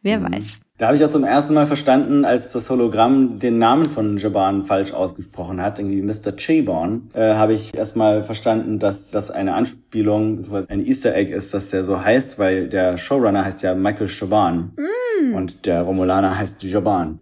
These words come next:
Speaker 1: I see, I see. Äh, und was ist jetzt richtig? Weil ich mich das ja auch gefragt habe.
Speaker 2: Ach so, naja, Chibon ist, glaub ich, schon falsch, aber, äh, <laughs> Wahrscheinlich erinnert sich unser Showrunner an verschiedene Leute, die seinen Namen falsch ausgesprochen haben und hat das dann entsprechend eingebaut.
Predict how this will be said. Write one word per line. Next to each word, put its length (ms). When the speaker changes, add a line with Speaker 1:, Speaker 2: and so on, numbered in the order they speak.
Speaker 1:
I 180
see, 680
I 140
see. 520
Äh, 160
und 220
was 160
ist 140
jetzt 180
richtig? 400
Weil 140
ich 140
mich 120
das 200
ja 140
auch 60
gefragt 400
habe. 140
Speaker 2:
Ach 80
so, 240
naja, 220
Chibon 440
ist, 180
glaub 140
ich, 100
schon 200
falsch, 400
aber, 600
äh, 40
<laughs> 460
Wahrscheinlich 380
erinnert 340
sich 240
unser 260
Showrunner 640
an 120
verschiedene 360
Leute, 240
die 80
seinen 200
Namen 240
falsch 180
ausgesprochen 580
haben 280
und 400
hat 120
das 140
dann 140
entsprechend 420
eingebaut. 520